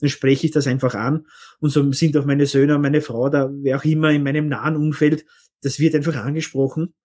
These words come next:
Aber prinzipiell, ich habe, das ist eine Frage, die ich oft bekomme, kann ich das überhaupt ausstellen? Das heißt,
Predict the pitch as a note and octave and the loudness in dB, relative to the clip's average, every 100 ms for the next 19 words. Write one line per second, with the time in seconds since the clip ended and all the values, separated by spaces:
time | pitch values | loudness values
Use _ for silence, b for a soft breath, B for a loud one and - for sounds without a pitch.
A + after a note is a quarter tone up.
0 | B B C#3+ D3+ C#3+ B B E3 F#3 F#3 | B B 0 2 2 B B 2 2 2
1 | D#3+ F#3 F#3+ - F3 D#3+ F3+ F#3+ F3 G3 | 2 0 -4 -4 -2 0 2 2 0 -6
2 | - B3 F3 E3 D#3+ G3 E3+ F#3+ E3 D3+ | -18 -20 -2 -2 -2 -2 2 2 2 0
3 | F#3+ G3 D#3+ E3 F#3 D#3 D#3+ F#3+ b b | -2 2 0 0 -2 0 0 -2 b b
4 | b - D#3+ G#3 G#3 F3+ G3 E3 - C#3+ | b -6 0 0 0 -2 -2 -2 -4 -2
5 | D3+ C4+ - - B2+ G#2+ G#2+ A#2 C3+ C#3 | -2 -2 -6 -2 0 0 -4 -6 0 2
6 | E3 | 0